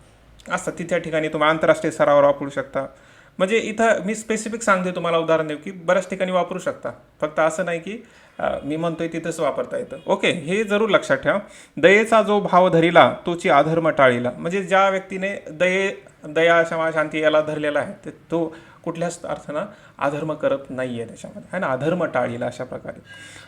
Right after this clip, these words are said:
त्याच्यानंतर, अं, हे पण आहे, हे आपल्या, अ, त्या हरिपाठामधलं, "भावी विना भक्ती, भक्ती विना मुक्ती, बळे विना शक्ती बोलू नये." है ना? जिथं भाव आहे, तिथं भक्ती आहे. म्हणजे जिथं तुम्ही मनापासून कार्य करता, त्या कार्याची फलश्रुती पण आहे,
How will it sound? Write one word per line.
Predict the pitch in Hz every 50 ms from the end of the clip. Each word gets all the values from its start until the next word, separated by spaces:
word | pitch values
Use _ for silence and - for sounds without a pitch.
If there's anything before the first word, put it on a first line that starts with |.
| -
त्याच्यानंतर, | - 190 190 226 220 214 208 202 208 208 202
अं, | 185 - - - 151 156 160 165 165 165 165 170 165
हे | 160 147 165 190
पण | 202 185 214 190
आहे, | 180 160 156 165 165 160 - -
हे | 170 165 170
आपल्या, | 165 160 165 165 160 160 156 151 151 151 - - - - _ _ _ -
अ, | - - - 50 - - - -
त्या | - 151 147 143 143
हरिपाठामधलं, | 165 165 170 170 170 156 160 156 143 147 139 - - 139
"भावी | 139 135 156 156 165
विना | 165 175 170 170 170
भक्ती, | 165 160 156 156 - 170 160
भक्ती | - 143 143 143 - 156
विना | 151 151 151 151 151
मुक्ती, | 147 143 139 - - 151 135
बळे | 123 127 135 143 147 165
विना | 170 165 156 151 143
शक्ती | - 151 - - - 135
बोलू | 127 127 123 123 120 120
नये." | 123 - - - _ _ - - - - - -
है | 170
ना? | 190 165
जिथं | 139 139 151 151 175
भाव | 156 135 135 143 151 160
आहे, | 151 151 143 151 - - _ _ _ _ -
तिथं | 127 - 147
भक्ती | 143 147 156 151 - - 156
आहे. | 139 135 135 139 139 - - -
म्हणजे | 143 147 151 170
जिथं | 160 165 165 - 185
तुम्ही | 185 185 180 185
मनापासून | 180 185 180 185 185 180 170 202 190 185
कार्य | - 190 185 180 185
करता, | 165 170 139 123 - 135 135
त्या | - 165 165
कार्याची | 170 175 170 170 170 170 - 180
फलश्रुती | 170 180 185 180 - 196 185 185 196
पण | 185 - 180 160
आहे, | 120 98 - - - - - - -